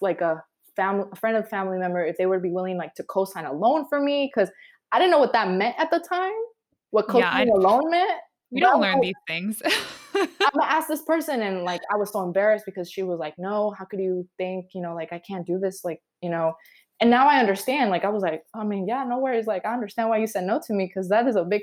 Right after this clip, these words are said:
Speaker 2: Mm-hmm.
Speaker 1: commitment, and I'm not even, like, your kid or anything." So
Speaker 2: <laughs>
Speaker 1: I asked my tia if, if it would be possible that if,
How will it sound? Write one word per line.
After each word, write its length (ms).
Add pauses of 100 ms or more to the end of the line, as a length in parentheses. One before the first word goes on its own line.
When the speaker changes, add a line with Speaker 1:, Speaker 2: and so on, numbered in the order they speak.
(120)
Speaker 2:
Mm-hmm. 340
Speaker 1:
commitment, 180
and 100
I'm 100
not 140
even, 200
like, 240 (540)
your 120
kid 260
or 40
anything." 400
So 300 (380)
Speaker 2:
<laughs> 560
Speaker 1:
I 140
asked 160
my 160 (100)
tia 280 (680)
if, 100
if 60
it 100
would 240
be 340 (160)
possible 720
that 160
if, 160